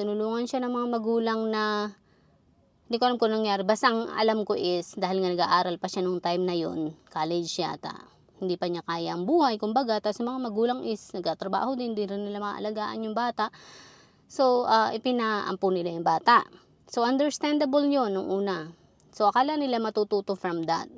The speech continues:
pero hindi uli, hindi uli siya natuto. Gumawa na naman siya ng panibago na namang, ganun na namang pangyari, nagpaanak na naman sa iba, nagkamali na naman sa relasyon niya. Tapos yung lalaking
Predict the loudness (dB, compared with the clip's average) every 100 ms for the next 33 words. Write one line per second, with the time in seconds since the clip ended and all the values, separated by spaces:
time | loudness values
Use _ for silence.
0 | -8 -6 -4 -4 -4 -4 -4 -6 -10 -20
1 | -10 -6 -4 -4 -6 -6 -8 -8 -12 -12
2 | -14 -16 -20 -20 -20 -18 -6 0 0 0
3 | -2 -2 -2 -2 -4 -2 -2 -2 -2 -2
4 | -2 -4 -2 -4 -6 -8 -10 -12 -2 0
5 | 2 0 0 -2 -2 -2 -2 -2 -2 -4
6 | -4 -4 -4 -4 -4 -4 -2 -2 -4 -6
7 | -4 -4 -4 -6 -2 -2 -2 -2 -2 -2
8 | -2 -2 -4 -4 -2 -4 -2 -4 -2 -4
9 | -6 -8 -14 _ -20 -20 -20 _ -2 -2
10 | -2 -6 -4 -2 2 2 4 4 2